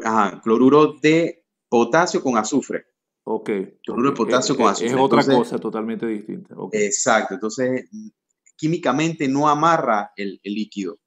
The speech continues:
Speaker 1: Químicamente no amarra el líquido. Entonces, sí es importante, eh, eh, utilizar este, este tipo de sal. Se llama Kalanamak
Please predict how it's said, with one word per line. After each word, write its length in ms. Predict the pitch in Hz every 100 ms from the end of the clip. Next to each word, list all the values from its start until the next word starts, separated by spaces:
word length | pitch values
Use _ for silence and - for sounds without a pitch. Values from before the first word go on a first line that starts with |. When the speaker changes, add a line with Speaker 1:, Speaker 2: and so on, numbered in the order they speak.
| _
Speaker 1:
Químicamente 640 | - 127 131 110 113 113
no 100 | 123
amarra 300 | 127 123 120
el 60 | 120
líquido. 400 | 127 151 156 175 _ _ _ _ - - _ _ _ _ _ _ _ -
Entonces, 340 | - 107 110 120
sí 120 | 123
es 80 | 117
importante, 880 | 127 113 110 117 113 135 131 107 - 101 95 90
eh, 140 | 85 _
eh, 180 | 110 110
utilizar 640 | 123 120 113 110 143 131 117
este, 320 | 110 113 107
este 160 | 110 107
tipo 240 | 110 101
de 80 | 95
sal. 320 | - 95 - _ _
Se 140 | 117
llama 280 | 107 117 -
Kalanamak 640 | 147 143 139 120 123 120